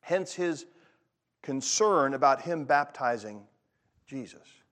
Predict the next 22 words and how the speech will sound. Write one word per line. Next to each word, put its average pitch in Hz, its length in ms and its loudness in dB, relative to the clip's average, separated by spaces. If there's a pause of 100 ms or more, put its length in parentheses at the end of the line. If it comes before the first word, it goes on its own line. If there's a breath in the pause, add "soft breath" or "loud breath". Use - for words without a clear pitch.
(540)
But 156 160 -2
this 254 240 -2
then 160 240 -2
goes 143 240 0
back 117 380 -6
to 131 300 -6 (340)
the 131 100 -2
reality 139 460 4
of 127 100 0 (100)
all 220 680 6
royal 123 680 0 (1000)
baptisms, 113 580 -10
all 135 200 2
ro-, 139 360 0
royal 139 420 0
anointings, 123 840 -8 (1200)
is 151 140 -10
that, 185 120 2
of 160 160 -4
course, - 540 -10 (140)
the 131 120 -12
servant 143 600 -10